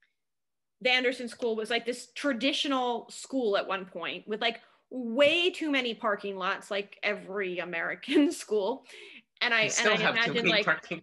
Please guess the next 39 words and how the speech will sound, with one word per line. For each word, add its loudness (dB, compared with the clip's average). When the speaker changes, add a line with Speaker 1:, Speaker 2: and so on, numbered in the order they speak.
Speaker 2:
lots. -16
<laughs> -10
Speaker 1:
you 4
know, 4
and 4
I, 2
I'm 2
sure 0
they 4
could -8
probably 2
do 0
this -2
in -4
old 4
malls 4
and -4
strip 2
malls, 2
and 0
I'm -4
sure -2
they 2
are, 4
and 2
that 2
they, 6
like, 2
really 4
just -2
took -2
this 0
infrastructure -2
of 0
this, -2
like, -2
overly 2
parking -2
lotted 2